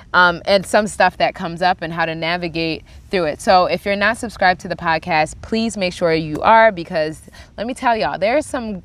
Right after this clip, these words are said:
really awesome episodes coming down the pipeline. Building a business, being a parent, and being a working from home parent, and being a stay-at-home parent can be extremely difficult.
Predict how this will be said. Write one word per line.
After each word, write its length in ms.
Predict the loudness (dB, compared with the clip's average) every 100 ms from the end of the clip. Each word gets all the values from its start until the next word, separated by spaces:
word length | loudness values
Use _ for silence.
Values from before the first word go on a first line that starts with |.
| -14
really 520 | -12 -8 0 0 2 0
awesome 340 | 0 0 -6
episodes 500 | -8 -8 -6 -4 -4
coming 280 | -6 -8 -4
down 140 | -4
the 60 | -4
pipeline. 540 | -4 -4 -4 -6 -8 -12 2
Building 360 | 4 4 2
a 60 | 0
business, 760 | 2 0 -2 -4 -2 -4 -8 -18 -20 -20 -18 -10 0
being 320 | 2 4 4
a 80 | 2
parent, 600 | 0 -2 0 -2 -6 -16 -20 -20 -20 -2
and 180 | 0 2
being 300 | 4 4 4
a 80 | 4
working 600 | 4 0 -2 -4 -2 -2
from 240 | 0 0 0
home 340 | -2 -2 -4
parent, 540 | -4 -4 -2 -2 -6 -14 -20 -20 -20 -20 -10 4
and 140 | 4
being 180 | 6 2
a 60 | 0
stay-at-home 560 | 4 6 6 4 0
parent 440 | -2 -4 -4 -4 -8 _ _ _ _
can 220 | -2 0
be 260 | 0 -2 -4
extremely 540 | -6 -8 -8 -8 -4
difficult. 540 | -4 -6 -6 -4 -4